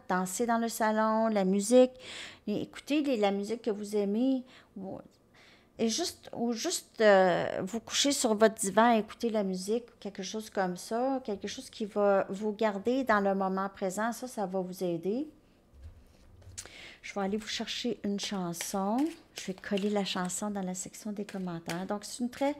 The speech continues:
belle lecture pour qu'est-ce qui s'en vient vers vous. Vous faites vraiment une différence, hein. Dans,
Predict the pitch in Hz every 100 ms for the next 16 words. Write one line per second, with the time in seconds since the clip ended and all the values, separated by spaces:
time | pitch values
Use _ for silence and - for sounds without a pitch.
0 | - - - - - 214 254 294 269 -
1 | - 254 254 294 302 220 - 330 - -
2 | 226 208 202 233 226 208 185 185 214 247
3 | 220 202 202 226 226 226 247 311 254 196
4 | - 214 190 185 190 202 208 196 196 214
5 | - _ - - - _ _ - - _
6 | _ - - _ _ _ _ - - _
7 | _ - - _ _ - 208 190 175 170
8 | 165 156